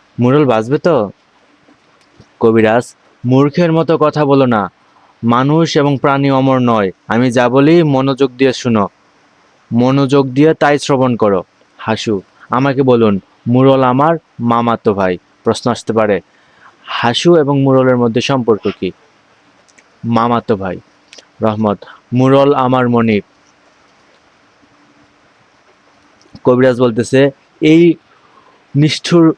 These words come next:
লোককে যদি বাঁচাতে চাও, তাহলে একটি কঠিন কর্ম করতে হবে।" হাসু বলতেছে, "ভাগের চোখ আনতে হবে? আরও কঠিন কাজ, হিমালয় পাহাড় তুলে আনবো?"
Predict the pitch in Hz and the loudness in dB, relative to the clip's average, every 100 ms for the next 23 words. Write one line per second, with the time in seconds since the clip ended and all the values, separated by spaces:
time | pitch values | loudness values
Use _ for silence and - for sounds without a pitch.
0 | - 143 143 151 - 160 147 143 139 131 | 0 2 2 2 0 0 0 2 0 2
1 | 131 - 151 - 147 - 135 151 160 151 | 0 0 -2 0 0 0 0 0 0 -2
2 | 139 143 139 - 139 156 143 180 170 160 | 0 0 0 -2 -4 -2 0 0 0 0
3 | 147 139 135 135 - 127 117 104 104 92 | -2 -2 0 -2 -2 -2 -2 0 -2 -4
4 | - _ _ _ - 107 104 123 113 107 | -12 _ _ _ -10 -8 -4 0 0 0
5 | 117 120 98 95 104 135 143 165 170 165 | -2 -2 -4 -4 -2 0 0 0 0 0
6 | 185 165 123 87 _ _ _ _ _ - | 0 0 -2 -4 _ _ _ _ _ -20
7 | - - 107 120 131 - 127 127 120 120 | -20 -6 -2 2 0 0 -2 -2 -2 -2
8 | 117 113 101 - _ _ _ 123 131 143 | 0 -2 -4 -10 _ _ _ -2 0 2
9 | 175 170 180 175 - 180 180 180 185 170 | 0 0 -2 -2 0 2 2 2 2 2
10 | 95 | 0